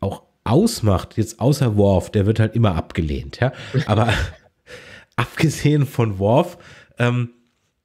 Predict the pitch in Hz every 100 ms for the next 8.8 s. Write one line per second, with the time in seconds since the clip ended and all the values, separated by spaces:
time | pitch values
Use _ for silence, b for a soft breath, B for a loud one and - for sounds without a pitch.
0 | _ _ _ 98 117 165 160 147 147 160
1 | 175 180 170 120 95 113 113 107 110 110
2 | 156 170 156 147 147 143 117 80 92 98
3 | 98 95 92 - 117 151 151 - 143 -
4 | 90 - - 85 87 - 92 - 143 147
5 | 117 - 113 110 - 92 - 139 139 113
6 | 101 - 110 131 135 117 101 110 107 107
7 | - 123 107 98 98 82 - - 113 104
8 | 98 92 90 82 69 80 67 62